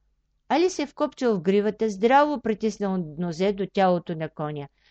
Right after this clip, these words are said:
"Щом дали сигнал?" Белият кон се изтръгнал от тълпата и препуснал към планината. Като се отдалечили достатъчно,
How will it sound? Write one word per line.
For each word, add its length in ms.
"Щом 840
дали 380
сигнал?" 540
Белият 320
кон 200
се 140
изтръгнал 560
от 120
тълпата 420
и 100
препуснал 600
към 200
планината. 640
Като 260
се 140
отдалечили 640
достатъчно, 800